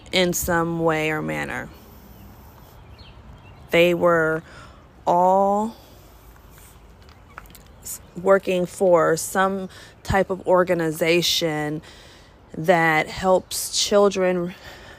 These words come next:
that are in situations where they might have lost their parents or they've struggled. So I know that I was, um, considered, they considered me probably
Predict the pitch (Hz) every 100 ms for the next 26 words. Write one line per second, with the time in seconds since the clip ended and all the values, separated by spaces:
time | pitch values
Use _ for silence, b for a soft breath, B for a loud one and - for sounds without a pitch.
0 | B B - 180 185 170 - - 175 170
1 | 165 160 170 B B B B B B -
2 | 208 208 208 - 190 185 180 196 392 370
3 | - 185 170 165 185 - 196 175 175 175
4 | 170 160 160 165 160 160 160 165 165 -
5 | 180 170 - - 349 330 320 320 311 -
6 | 220 - - 240 254 247 233 226 226 208
7 | 208 - - 226 226 220 180 127 - -
8 | B B B B B - 226 208 202 196
9 | 190 - 214 240 240 220 220 214 202 190
10 | 170 185 185 190 185 180 180 - - 180
11 | 175 175 - 175 - 202 185 160 170 175
12 | 165 - 185 - 196 190 175 165 175 B
13 | B B B _ 175 170 180 170 160 160
14 | - 180 180 175 165